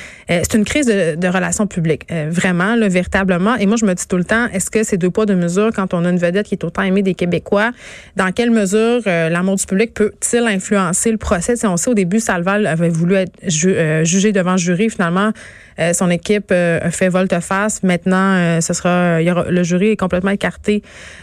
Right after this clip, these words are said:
euh, de l'équation. On va en discuter avec l'expert, euh, en gestion de crise, Victor Henriquez. J'ai le goût de crier Mirador ! C'est un peu ça qu'il fait, lui, dans la vie. Je viens de crier Mirador à la radio. J'ai, j'ai beaucoup aimé ça.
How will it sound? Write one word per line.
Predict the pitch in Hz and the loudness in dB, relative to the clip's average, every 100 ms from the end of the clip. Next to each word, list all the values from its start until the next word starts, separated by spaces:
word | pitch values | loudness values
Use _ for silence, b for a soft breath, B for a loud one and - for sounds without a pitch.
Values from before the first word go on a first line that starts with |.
| B | B
euh, | 180 185 | -2 0
de | |
l'équation. | 180 185 208 185 180 - 277 226 | 0 2 2 0 0 0 0 0
On | |
va | 185 190 | 0 2
en | 185 | 2
discuter | 180 - - | 0 -2 -2
avec | 233 185 | 0 0
l'expert, | 185 180 - 190 202 202 | 0 -2 -2 0 0 2
euh, | 185 | 0
en | 180 175 | 2 0
gestion | 165 190 - 208 | 2 0 0 -2
de | |
crise, | - 214 226 202 | 0 0 2 2
Victor | 165 180 - 214 220 - | 0 0 0 0 0 0
Henriquez. | 196 185 180 254 | 0 0 2 0
J'ai | 202 | 2
le | |
goût | 202 | 2
de | 226 | 2
crier | 190 - 208 | 0 0 2
Mirador ! | 202 240 294 370 370 370 370 392 349 B | 2 2 2 2 2 0 0 -2 -6 B
C'est | - | -10
un | 175 | -4
peu | 196 | -4
ça | - - | -4 -10
qu'il | - | -12
fait, | - - - | -12 -12 -6
lui, | 185 | -4
dans | 175 | -2
la | 175 | -2
vie. | 180 - - - | -4 -6 -8 -2
Je | |
viens | 196 | 0
de | 269 | 0
crier | - 220 | 0 2
Mirador | 196 165 185 170 | 2 2 0 0
à | |
la | 160 | 0
radio. | 160 165 175 | -2 -6 -4
J'ai, | 180 175 | 0 2
j'ai | 170 | 2
beaucoup | 175 175 220 | 0 0 -2
aimé | 175 | -2
ça. | 156 | -6